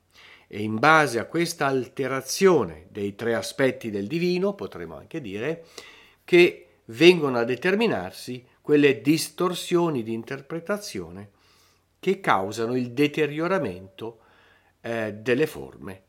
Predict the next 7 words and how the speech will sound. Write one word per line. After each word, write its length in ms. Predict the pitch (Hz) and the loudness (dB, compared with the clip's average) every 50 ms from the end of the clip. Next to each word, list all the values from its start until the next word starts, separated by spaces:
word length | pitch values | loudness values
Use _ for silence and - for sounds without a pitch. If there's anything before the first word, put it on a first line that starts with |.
| _ | _
quindi 260 | _ 104 104 92 87 85 | _ -12 -10 -10 -10 -10
delle 200 | 98 98 104 98 | -10 -10 -10 -8
forme 400 | - - 127 120 110 107 107 95 | -4 -2 0 0 0 0 -4 -4
di 100 | 101 101 | -4 -4
relazione, 840 | 110 123 139 151 151 - - 196 190 196 196 202 202 202 196 196 - _ _ _ _ _ _ _ _ _ _ | -4 -2 -2 -4 -4 -2 2 2 4 4 4 2 0 -2 -6 -8 -12 _ _ _ _ _ _ _ _ _ _
degli 300 | - - 113 110 107 104 | -6 -2 -2 -2 -2 -2
accadimenti, 1040 | 92 - - - 120 135 147 156 170 175 175 175 175 175 170 - - 170 170 170 | -6 -6 -8 -10 -8 -6 -4 -2 0 0 0 0 -2 -6 -8 -10 -10 -10 -10 -12